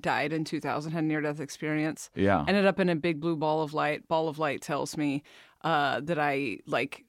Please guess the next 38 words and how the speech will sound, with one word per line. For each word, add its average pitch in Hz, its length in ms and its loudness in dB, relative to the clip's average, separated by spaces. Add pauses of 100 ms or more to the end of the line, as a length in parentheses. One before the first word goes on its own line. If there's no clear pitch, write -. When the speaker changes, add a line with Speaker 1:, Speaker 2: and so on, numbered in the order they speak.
(220)
Speaker 1:
finish 208 340 4
my 175 200 6
life, 170 280 4
I 170 80 2
could 165 260 -2
stay 165 420 4
in 175 200 2
the 170 80 4
big 156 220 2
blue 165 140 2
ball 151 240 2
of 147 120 -4
light, 214 340 6
that 170 100 2
I 156 80 4
felt 156 260 2
homesick 190 440 2
for 185 180 0
my 180 120 2
whole 165 180 2
life. 160 340 4
And 156 100 0
I 147 40 2
was 147 120 -2
like, 160 140 -2
"Oh, 180 100 4
this 165 120 -2
is 165 100 -6
home, 170 300 2
bliss, 170 360 2
outside 160 300 0
of 160 60 0
this 160 140 -2
body," 156 460 2
you 180 120 2
know? 165 220 2
Speaker 2:
Yeah. 80 240 2 (480)
Speaker 1:
Um, 175 400 6